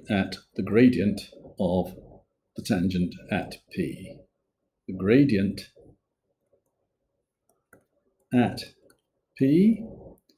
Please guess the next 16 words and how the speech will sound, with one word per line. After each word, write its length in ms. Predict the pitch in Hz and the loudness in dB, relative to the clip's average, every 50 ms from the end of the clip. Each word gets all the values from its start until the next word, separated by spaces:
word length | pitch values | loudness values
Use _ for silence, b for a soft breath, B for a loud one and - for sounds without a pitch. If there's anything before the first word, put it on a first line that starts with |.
| _ _ _ _ - 170 | _ _ _ _ -4 0
is 240 | 147 135 120 110 | 2 4 4 4
equal 440 | 120 113 110 113 - - 117 110 107 - | 4 2 2 0 -2 0 0 0 0 0
to 720 | - 107 104 104 104 104 - - - - - - - - - - | 0 2 4 4 4 2 0 -6 -14 -18 -20 -20 -20 -12 -4 -2
f 340 | 120 113 107 - - - - - - - _ _ _ _ _ _ _ _ | 0 0 0 -2 -8 -16 -20 -20 -20 -20 _ _ _ _ _ _ _ _
dashed 540 | - 110 101 104 90 - - - - - - _ _ _ _ _ _ _ _ - | -2 -2 -2 -2 -2 -6 -8 -10 -14 -18 -20 _ _ _ _ _ _ _ _ -6
x 320 | 92 85 - - - - - | -6 -6 -6 -8 -12 -8 -2
naught, 500 | 95 92 101 135 202 233 214 - - - - - _ _ _ _ _ _ _ _ _ _ _ _ _ _ _ _ _ _ _ _ _ _ _ _ _ _ _ _ _ _ - | 0 2 4 4 4 2 0 -4 -12 -16 -18 -20 _ _ _ _ _ _ _ _ _ _ _ _ _ _ _ _ _ _ _ _ _ _ _ _ _ _ _ _ _ _ -2
and 140 | 139 120 120 | 2 2 4
this 260 | 135 170 - - - | 6 4 4 4 4
will 160 | 131 120 113 101 | 4 6 6 6
be 400 | 104 113 113 117 117 117 117 120 | 6 6 6 6 6 4 2 2
the 120 | 107 98 | -2 0
vertical, 680 | 95 139 185 180 185 190 110 - - 131 123 123 127 123 | 4 6 6 6 6 4 -2 0 4 4 6 6 6 6
which 220 | 113 - - - | 4 0 -2 -4
is 120 | 95 90 - | -4 -4 -4
P 340 | - - 110 90 85 82 | -4 -2 0 0 0 0